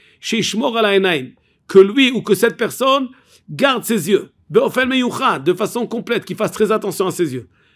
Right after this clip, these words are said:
Veitpalel she'azchut ta'amod et to'il l'arfuat hachole,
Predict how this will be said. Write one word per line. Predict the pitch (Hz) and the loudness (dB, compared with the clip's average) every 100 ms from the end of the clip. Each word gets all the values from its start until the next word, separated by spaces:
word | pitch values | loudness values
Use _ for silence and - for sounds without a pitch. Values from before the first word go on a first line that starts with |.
| _ - | _ 0
Veitpalel | 147 185 190 214 247 294 208 | 2 2 2 2 4 4 2
she'azchut | - 190 - - 277 - | 0 -2 -2 -2 -2 -2
ta'amod | 247 214 247 226 | -2 -2 -2 -2
et | 190 | -4
to'il | 196 233 240 | -4 -4 -2
l'arfuat | 190 131 170 190 202 | -4 -6 -10 -8 -8
hachole, | 160 131 160 175 | -8 -6 -4 -4